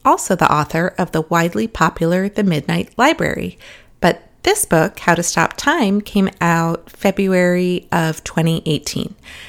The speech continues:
I feel like maybe I'm the only person who didn't love The Midnight Library, but that's okay because my friend Jeff recommended this book of his, How to Stop Time, and I really liked it. It's about a man named Tom Hazard who has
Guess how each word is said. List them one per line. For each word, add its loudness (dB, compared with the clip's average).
I -10
feel 0
like -4
maybe 0
I'm 2
the 2
only 2
person -2
who -2
didn't -2
love -4
The 0
Midnight -4
Library, 0
but -4
that's -4
okay 0
because -2
my -4
friend -4
Jeff -2
recommended -4
this 0
book -2
of -8
his, -2
How -4
to -10
Stop -4
Time, 0
and 2
I 0
really -2
liked -2
it. -4
It's 0
about 0
a 2
man 4
named 2
Tom 2
Hazard 0
who -2
has -2